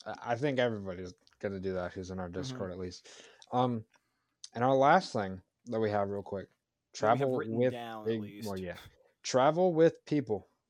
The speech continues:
Speaker 1: if you can. Split costs.
Speaker 2: Yeah.
Speaker 1: Makes it so much easier.
Speaker 2: Yes. Yeah, we've done a couple of trips together now, and it, like, it cuts down on costs. So,
Speaker 1: It does.
Speaker 2: great example of this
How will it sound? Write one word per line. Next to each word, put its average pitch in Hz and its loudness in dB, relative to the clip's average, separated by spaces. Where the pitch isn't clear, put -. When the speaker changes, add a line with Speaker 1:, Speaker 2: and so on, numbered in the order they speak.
Speaker 1:
if 110 -8
you 117 -8
can. 107 -2
Split - -6
costs. 117 2
Speaker 2:
Yeah. 107 -10
Speaker 1:
Makes 110 -6
it 98 -8
so - -6
much 131 -4
easier. 101 -4
Speaker 2:
Yes. - -20
Yeah, 135 -8
we've 175 -8
done 196 -6
a 165 -6
couple 160 -6
of 143 -8
trips - -12
together 143 -6
now, 123 -12
and 127 -12
it, 131 -14
like, 127 -10
it 147 -18
cuts - -20
down 151 -12
on 143 -12
costs. 139 -12
So, 147 -6
Speaker 1:
It 113 -16
does. 104 -4
Speaker 2:
great 285 -2
example 180 -8
of 110 -12
this - -20